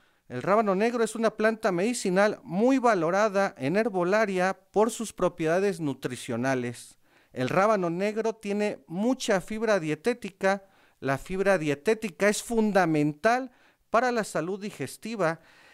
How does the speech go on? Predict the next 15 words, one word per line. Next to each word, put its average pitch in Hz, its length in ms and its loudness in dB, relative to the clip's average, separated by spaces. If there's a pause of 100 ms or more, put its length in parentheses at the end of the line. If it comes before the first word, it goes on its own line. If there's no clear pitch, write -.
(140)
ya 180 360 2
que 226 120 0
promueve 185 480 0
el 190 80 2
movimiento 165 680 0
de 156 60 4
los 143 220 -2
intestinos 220 880 -2
para 147 280 0
que 190 100 -2
estos 202 320 -6
trabajen 170 480 -2
de 143 100 -2
manera 156 500 0
precisa, 147 720 -6